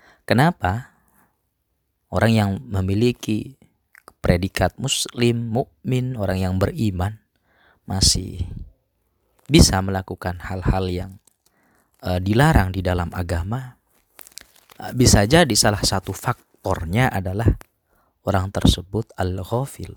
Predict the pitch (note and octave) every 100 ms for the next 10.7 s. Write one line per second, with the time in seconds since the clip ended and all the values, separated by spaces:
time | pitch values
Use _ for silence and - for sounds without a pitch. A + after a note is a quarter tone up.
0 | _ G2+ A#2 A#2 A2+ C3 - _ _ _
1 | _ _ _ - C3+ - F2 D#2+ - -
2 | _ _ _ _ _ _ _ _ _ _
3 | _ _ _ _ - C3+ A#2+ - C#3+ D#3+
4 | C3 A#2 - A2+ G2 G#2 A#2 G2+ A#2+ C#3+
5 | C3+ - - _ - - - - - D#3
6 | C#3+ - - A2+ A2 G2+ G2+ G2+ - A#2+
7 | B2 - G2 - A2 G#2 G2+ _ F#2+ F#2+
8 | E2+ - G2+ G2 G#2 G2+ _ _ _ _
9 | _ _ _ _ - - - A#2+ - C#3
10 | A#2 A2 A2+ G#2+ G#2 G2